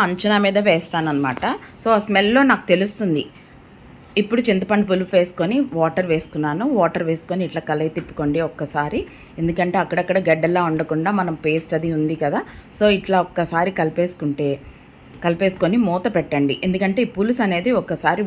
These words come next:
ఉడకాలి. ఇట్లా ఉడికిన తర్వాత కరివేపాకు వేసుకోండి ఈ స్టేజ్లో. Already పచ్చిమిరపకాయలు వేసాం కనుక మనం ఏం పచ్చిమిరపకాయలు వేయక్కర్లేదు. నాకు తెలిసి సాల్ట్ కూడా తక్కువగా అనిపిస్తుంది.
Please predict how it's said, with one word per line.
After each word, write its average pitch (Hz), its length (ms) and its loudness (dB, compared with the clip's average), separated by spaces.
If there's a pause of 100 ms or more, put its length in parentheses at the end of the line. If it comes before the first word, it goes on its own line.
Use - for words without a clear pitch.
ఉడకాలి. 160 480 -2 (360)
ఇట్లా 233 220 0
ఉడికిన 208 400 2
తర్వాత 147 480 -2 (1040)
కరివేపాకు 175 600 2
వేసుకోండి 127 380 -4
ఈ 135 40 -4
స్టేజ్లో. 143 480 -6 (1800)
Already 226 280 4
పచ్చిమిరపకాయలు 233 520 2
వేసాం 208 340 2
కనుక 208 240 0
మనం 185 220 0
ఏం 196 80 0
పచ్చిమిరపకాయలు 196 560 -2
వేయక్కర్లేదు. 180 800 0 (340)
నాకు 170 160 -6
తెలిసి 190 220 0
సాల్ట్ 202 420 0
కూడా 202 400 0 (220)
తక్కువగా 180 340 -4
అనిపిస్తుంది. 165 680 -4